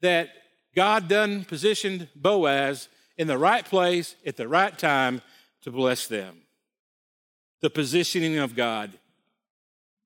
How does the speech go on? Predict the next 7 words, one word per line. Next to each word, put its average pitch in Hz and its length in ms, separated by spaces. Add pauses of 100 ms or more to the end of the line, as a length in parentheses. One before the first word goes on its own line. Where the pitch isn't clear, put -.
(220)
Be 180 160
aware 165 480
of 143 240
the 131 80
positioning 165 880
of 127 200
God. 123 460